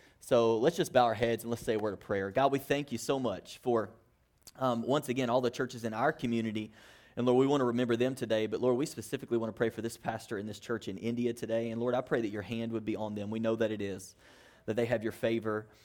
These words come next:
that your blessing is on them. And Lord, as they continue to follow you, no matter what they face,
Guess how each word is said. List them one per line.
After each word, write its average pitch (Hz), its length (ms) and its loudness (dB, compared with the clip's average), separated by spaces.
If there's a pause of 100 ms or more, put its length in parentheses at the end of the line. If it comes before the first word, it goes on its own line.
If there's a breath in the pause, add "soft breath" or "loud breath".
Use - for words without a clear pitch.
(200 soft breath)
that 113 80 0
your 104 100 -2
blessing 113 440 0
is 110 120 -4
on 107 240 -2
them. 107 300 -4
And 101 80 -6
Lord, 120 200 4
as 107 160 0
they 117 140 2
continue 123 440 -2
to 117 100 -8
follow 117 420 0
you, 113 280 0
no 110 100 -4
matter 107 200 -4
what 113 200 2
they 120 80 2
face, 104 600 -6